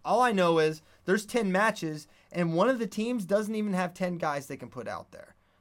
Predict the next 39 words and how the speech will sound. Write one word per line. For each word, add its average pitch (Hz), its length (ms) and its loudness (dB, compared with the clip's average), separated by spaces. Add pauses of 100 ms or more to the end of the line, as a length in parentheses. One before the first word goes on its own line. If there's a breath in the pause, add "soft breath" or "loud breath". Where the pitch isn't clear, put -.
I, 202 240 2
I 220 120 4
just 247 200 -2
think 247 300 -2
it, 180 240 -6
you 202 240 0
should 220 320 -6
do 208 320 -2 (100)
everything 233 560 -2
in 190 160 -8
your 190 120 -2
power, 170 640 2 (440 soft breath)
and 185 380 2 (100)
that's 220 300 2
why, 196 400 4 (580)
okay, 180 260 2
if 135 220 -6
you 220 100 4
have 208 100 2
one 185 240 0
guy 202 200 4
on 190 120 2
your 180 100 2
roster 160 640 0 (1040)
and 131 120 -8
he 160 120 -6
gets 170 280 -2
hurt 139 360 0 (140)
and 143 100 -4
you 139 80 -4
just 143 260 -8
don't 151 200 2
have 143 160 0
a 135 60 -2
guy, 110 320 -4
you 120 120 -10
don't 139 140 -2
have 135 180 0
a, - 120 -4